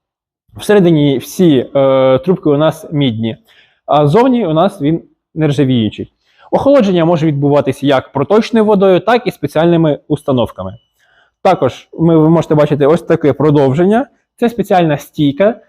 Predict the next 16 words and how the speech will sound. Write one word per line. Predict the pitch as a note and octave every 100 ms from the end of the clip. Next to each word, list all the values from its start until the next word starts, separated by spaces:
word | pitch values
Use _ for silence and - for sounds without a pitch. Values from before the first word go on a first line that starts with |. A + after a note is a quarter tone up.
| _
е, | D#3 D3 C#3+
так | F3+ F3
як | D3+ -
вага, | D#3+ F#3 D#3+ A#2+ B2+ _ -
е, | D3 C#3 -
самого | D#3+ D#3+ D3+
холодильнику | D#3 D3+ F3+ F#3 E3+ - C#3+ C3+
досить | B2+ C#3+ C#3+ - _
значна, | B2+ C3 D3 - B2
понад | - C#3+ C3 C3
тридцять | D3+ C#3 B2
кілограмів. | D3+ D3+ A#2 G#2 G2 _ _ _ _ _ _ _ _ _ _ _ _ _ _ _ _ - -
Спеціальний | - G3+ G#3 F3 E3
вихід | F3+ B3+ C#4+ - _ _
з, | D#3+ D#3
е, | G#3 D#3+ A#2+